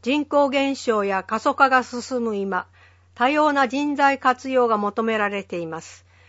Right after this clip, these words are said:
高齢化や担い手不足に悩む農業と、社会参加や働く場を確保したい福祉がつながり、それぞれの課題を一緒に解決していく取り組みを農福連携と言います。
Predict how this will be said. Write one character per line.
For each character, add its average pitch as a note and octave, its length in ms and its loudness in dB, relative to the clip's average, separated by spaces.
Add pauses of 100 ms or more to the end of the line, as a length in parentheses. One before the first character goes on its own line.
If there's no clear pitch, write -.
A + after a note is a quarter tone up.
(120)
高 C#4+ 260 2
齢 C#4+ 260 0
化 G3+ 140 -2
や F#3 240 -4 (260)
担 C4 280 0
い C#4 80 -6
手 C#4 100 -4
不 B3 100 -4
足 A#3+ 300 0
に G#3+ 120 -2
悩 A3+ 280 0
む G#3+ 100 -4
農 A3 240 0
業 F3+ 240 -2
と、 - 280 -10 (280)
社 A#3+ 200 -4
会 D4 260 2
参 C#4+ 280 2
加 A3+ 160 -4
や F#3+ 200 -4 (220)
働 - 440 2
く C#4+ 80 -8
場 C4 200 6
を A#3+ 40 -2
確 D4 300 0
保 A#3 100 -2
し - 140 -14
た A#3+ 180 2
い G#3 80 -4
福 - 220 -8
祉 C4 180 -6
が A3+ 120 2
つ A3 120 -14
な G3+ 160 -2
が F#3+ 140 -6
り、 F3+ 180 -14 (380)
そ B3 140 -2
れ D4+ 120 2
ぞ D4 120 -2
れ C4 120 4
の G#3+ 160 0
課 A3 160 -4
題 A#3 260 2
を G#3 140 -2
一 G#3+ 80 -6
緒 - 240 -2
に C4+ 140 0
解 C4 260 2
決 C4+ 280 -6
し - 100 -10
て B3+ 180 2
い A#3+ 60 -2
く A#3+ 100 -12
取 G#3 240 -4
り A3+ 60 -20
組 G#3 240 -4
み F#3+ 80 -2
を F3+ 160 -4 (460)
農 D4+ 240 4
福 - 240 -6
連 B3 280 0
携 B3 180 2
と A#3+ 120 -2
言 A3+ 160 0
い G#3+ 80 -6
ま G3 160 -6
す。 - 400 -20